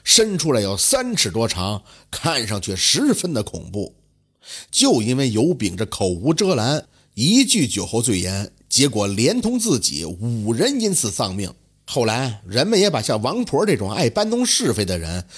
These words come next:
称作“长舌妇”。福祸无门，唯自招之；病从口入，祸从口出。油饼和王婆的遭遇纯属咎由自取，自作自受。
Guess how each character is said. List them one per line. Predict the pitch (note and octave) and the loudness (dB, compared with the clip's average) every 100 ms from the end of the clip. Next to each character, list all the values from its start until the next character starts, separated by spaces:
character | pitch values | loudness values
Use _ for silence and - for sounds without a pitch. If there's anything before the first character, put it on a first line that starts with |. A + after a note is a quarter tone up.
| - - | -20 -4
称 | - C#3+ C#3+ | 0 2 0
作 | G2+ F#2 | -2 -4
“长 | - - F#3 B3+ | -2 0 0 0
舌 | - D#3+ | 2 0
妇”。 | G#3 E3 - _ _ _ _ _ _ - | 0 -2 -8 _ _ _ _ _ _ -10
福 | - A2+ A#3 | -4 0 0
祸 | G#3 C3 | 0 0
无 | F#2+ C3 | 0 0
门， | F3 C3+ G#3 - - - - | 2 2 0 -4 -20 -20 -2
唯 | G2+ C3 A3 | 2 2 2
自 | G#3+ G#2 | 0 0
招 | D#3+ G3 G3+ | 0 2 0
之； | A2 G#2 - _ _ _ | 0 -6 -10 _ _ _
病 | B3+ D#3+ | 2 2
从 | B2 E3 A3+ | 0 -2 -2
口 | - F#2 E2+ | -2 -4 -2
入， | A2+ E3+ F2+ - - _ | 2 2 2 -6 -20 _
祸 | - A3 C#3 - | 2 2 2 0
从 | A#2+ F#3 | -2 -2
口 | - F#2 - | -4 -8 -6
出。 | - D3+ E3 - _ _ _ _ - - | 0 0 0 -10 _ _ _ _ -20 -10
油 | A2 D3+ B3 | 2 4 4
饼 | D#3 A2 | 2 2
和 | G#2+ | 2
王 | D#3 F3 A#3 | 0 0 0
婆 | G#3+ | 0
的 | D#3+ | 2
遭 | G#3 G#3 G3 | 2 2 2
遇 | G2 F2 - | 0 -2 -6
纯 | - E3+ E4 | 0 0 4
属 | A#3+ D#2 | 4 2
咎 | E2+ - C3+ B2 | 0 0 2 2
由 | G2 | 2
自 | - G2 | 0 2
取， | - - - _ | 0 0 -16 _
自 | - G#3+ C#3 | 0 2 4
作 | G2 B2 | 2 2
自 | B2 G#2+ | 2 -2
受。 | - G2 - | -2 -4 -6